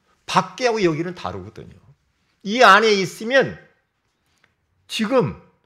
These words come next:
하늘의 문이 열리는 시간이잖아요. 보좌의 능력이 임하는 시간이잖아요.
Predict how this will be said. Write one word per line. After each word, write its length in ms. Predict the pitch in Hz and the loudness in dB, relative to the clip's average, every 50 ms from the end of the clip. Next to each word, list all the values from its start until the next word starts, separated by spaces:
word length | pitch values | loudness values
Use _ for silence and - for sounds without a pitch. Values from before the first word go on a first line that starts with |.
| _ _ _ _ | _ _ _ _
하늘의 520 | _ - - - - 254 254 262 269 262 240 | _ -16 -14 -6 -2 0 0 0 0 0 -2
문이 280 | 208 196 185 170 156 | -2 -2 -2 -2 -2
열리는 340 | 139 127 117 101 95 90 87 | -4 -4 -4 -6 -8 -10 -10
시간이잖아요. 680 | 80 - - 98 80 76 78 76 - - - - - - - _ _ _ _ _ _ _ _ _ _ _ - - - - _ | -12 -14 -16 -16 -16 -18 -18 -18 -20 -20 -20 -20 -20 -20 -20 _ _ _ _ _ _ _ _ _ _ _ -20 -20 -20 -20 _
보좌의 680 | - - 135 156 185 208 214 - 220 214 208 196 196 180 | -6 0 6 10 10 10 10 10 10 10 10 10 8 6
능력이 600 | 143 160 170 190 202 208 208 220 208 175 190 185 | 6 2 2 2 2 2 4 4 4 2 2 0
임하는 300 | 160 151 151 143 131 131 | 0 2 2 2 0 0
시간이잖아요. 600 | 113 - - 127 110 101 95 85 80 69 - - | -2 -2 -4 -4 -6 -8 -8 -10 -14 -16 -18 -20